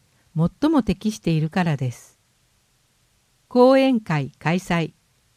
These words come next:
九月二十二日に開催され、約六十人が参加しました。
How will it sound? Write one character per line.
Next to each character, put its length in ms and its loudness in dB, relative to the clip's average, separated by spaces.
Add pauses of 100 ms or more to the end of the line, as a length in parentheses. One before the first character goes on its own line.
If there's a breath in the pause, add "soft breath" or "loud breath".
(420)
九 140 -2
月 280 0
二 200 2
十 180 0
二 160 2
日 300 -2
に 140 -4
開 200 -4
催 260 -4
さ 160 -6
れ、 240 -4 (420)
約 240 -2
六 280 0
十 200 0
人 200 2
が 100 -2
参 240 -6
加 120 -6
し 120 -8
ま 120 -2
し 100 -14
た。 180 -10